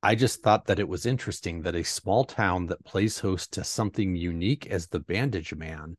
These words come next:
would also be home of one of the most common types of ghost stories. Regardless, several of the sources that I used for this episode lamented that teens no longer told the story of the Bandage Man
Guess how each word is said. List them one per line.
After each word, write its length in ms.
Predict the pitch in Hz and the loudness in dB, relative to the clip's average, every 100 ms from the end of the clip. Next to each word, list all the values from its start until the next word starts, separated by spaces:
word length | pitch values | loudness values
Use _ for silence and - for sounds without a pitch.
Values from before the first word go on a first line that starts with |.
| _ | _
would 320 | - 147 151 | 4 6 6
also 460 | 139 156 135 147 120 | 4 2 6 6 6
be 220 | 110 107 | 6 4
home 340 | 104 101 101 | 2 2 4
of 180 | 95 - | 2 2
one 140 | 92 | 0
of 100 | 92 | 2
the 80 | 90 | 0
most 360 | 90 92 - - | 0 0 -4 -12
common 640 | - 190 160 90 78 80 _ | 0 2 2 0 -6 -14 _
types 340 | - 90 78 - | -4 -2 -2 -4
of 120 | 80 | -6
ghost 280 | 87 78 - | -6 -6 -8
stories. 640 | - 65 58 62 - - - _ _ _ - | -8 -10 -10 -10 -10 -12 -14 _ _ _ 0
Regardless, 540 | 117 107 90 73 76 | 4 4 4 0 -6
several 420 | - 120 107 165 | 2 2 6 6
of 120 | 180 156 | 8 4
the 60 | |
sources 540 | - 117 104 - 110 - | 2 2 0 2 0 2
that 120 | 104 | 2
I 60 | 95 | 2
used 340 | 90 90 - | 2 -2 -6
for 120 | - 92 | -6 -2
this 200 | 95 - | 0 0
episode 500 | 92 - - 92 92 | 0 -2 0 0 2
lamented 540 | 90 104 110 120 92 | 2 2 2 2 2
that 220 | 92 - | 2 0
teens 600 | - - 120 113 101 90 | 0 4 6 6 2 0
no 260 | 120 151 151 | 0 4 4
longer 460 | 110 107 95 85 82 | 6 4 2 -2 -4
told 240 | - 90 | -2 -2
the 80 | 87 | -2
story 380 | 87 - 92 90 | -4 0 2 2
of 120 | 80 | 0
the 100 | 90 | -2
Bandage 480 | 85 82 80 82 - | -2 -2 -4 -8 -8
Man 360 | 87 82 67 | -8 -8 -10